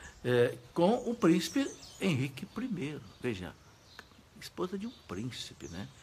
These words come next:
Isso mostra que também nos palácios é possível ser santo, né? E ela deu, então, a, a seu, a seu esposo seis filhos, né? E educou todos esses filhos na lei de Deus, na piedade, né? E depois, eh, ela, ela, inclusive,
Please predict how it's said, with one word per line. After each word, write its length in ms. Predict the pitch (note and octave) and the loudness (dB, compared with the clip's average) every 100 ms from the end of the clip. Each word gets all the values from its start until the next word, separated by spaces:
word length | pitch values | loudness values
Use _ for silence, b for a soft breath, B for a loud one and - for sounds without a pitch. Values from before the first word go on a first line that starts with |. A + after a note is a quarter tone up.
| B B | B B
Isso 180 | - F3+ | -4 -2
mostra 280 | D3+ D#3+ F3+ | -2 -4 -6
que 160 | - | -10
também 320 | C3+ A2+ G2 C3 | -6 -4 -2 -2
nos 180 | A2+ | -4
palácios 520 | - G#2+ D#2+ G#2 - A2 | -4 -4 -2 -2 -4 -8
é 40 | |
possível 400 | - - - F2+ | -8 -8 -6 -6
ser 220 | - G#2+ | -6 -6
santo, 480 | - E2+ - - - B B B B | -6 -6 -8 -14 -18 B B B B
né? 200 | - A#2 - B B B - | -6 -6 -6 B B B -2
E 400 | B2 B2 B2 B2 | 4 6 6 8
ela 200 | D#3 G3+ | 8 8
deu, 260 | D3+ F#3 | 8 6
então, 380 | G#3+ C3+ B2+ G#3 - - - | 6 2 2 2 -4 -16 -6
a, 420 | G#2 G#2 F2+ - | -2 0 0 -2
a 60 | - | -4
seu, 380 | - G#2+ G2+ G#2 | -2 -2 -4 -8
a 40 | G2+ | -8
seu 260 | - G2+ | -4 -4
esposo 540 | F#2 - - G2 B2+ - | -4 -10 -8 -8 -8 -6
seis 400 | - E3+ F3+ - | 0 0 0 -6
filhos, 520 | - F#3+ C3+ - - - B B - | -6 -6 -6 -10 -12 -16 B B -10
né? 120 | B2 - B - | -10 -10 B -4
E 40 | |
educou 280 | D#3+ C#3+ E3 | -2 0 -2
todos 300 | D#3+ F3 E3 | 0 -2 -2
esses 260 | C#3 C3+ - | -4 -6 -6
filhos 300 | - C#3 G#2+ | -4 -4 -4
na 100 | G#2 | -4
lei 180 | G#2 G#2+ | -4 -4
de 140 | - | -8
Deus, 380 | - A2+ C3 A#2+ | -6 -4 -4 -6
na 80 | - | -10
piedade, 800 | - G#2+ - F2+ - - - - B B - | -8 -8 -6 -6 -6 -10 -16 -18 B B -14
né? 180 | G#2+ C#3 - B B B - | -8 -8 -10 B B B -4
E 60 | C3+ | 0
depois, 540 | D#3+ D#3 F3+ G#3+ - | 2 6 6 4 2
eh, 260 | - C#3+ B2+ | 2 4 4
ela, 200 | B2 B2 | 2 4
ela, 260 | A#2+ A#2 A#2 | 2 2 0
inclusive, 680 | - A2 G2 G#2 C#3+ C#3 | -4 -6 -4 -2 -2 -2